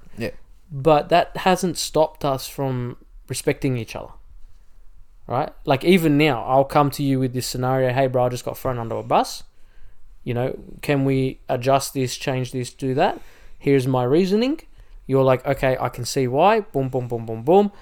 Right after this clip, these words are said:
Speaker 2: All right, agreement. You get me? I haven't asked you to change anything specifically about yourself,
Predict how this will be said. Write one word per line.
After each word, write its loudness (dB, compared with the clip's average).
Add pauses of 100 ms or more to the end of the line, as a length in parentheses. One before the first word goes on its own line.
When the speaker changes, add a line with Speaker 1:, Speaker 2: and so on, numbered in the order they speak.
(200)
Speaker 2:
All 6
right, 6 (100)
agreement. 0 (800)
You -10
get -4
me? -2 (180)
I 6
haven't 6
asked 2
you 2
to -2
change 2
anything 0
specifically -2
about -2
yourself, -6